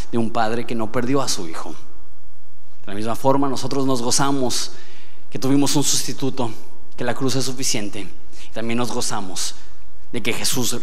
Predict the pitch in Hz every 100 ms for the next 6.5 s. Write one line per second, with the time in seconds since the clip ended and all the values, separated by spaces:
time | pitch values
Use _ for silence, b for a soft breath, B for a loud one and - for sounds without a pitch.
0 | - - 139 135 123 - 120 - 101 -
1 | - B B B 110 110 110 113 107 -
2 | 113 107 87 - - - - 110 - 92
3 | 85 - - - - - - 104 110 104
4 | 113 107 - - B B B B - 104
5 | 107 101 110 95 110 107 104 98 101 -
6 | 104 95 98 95 98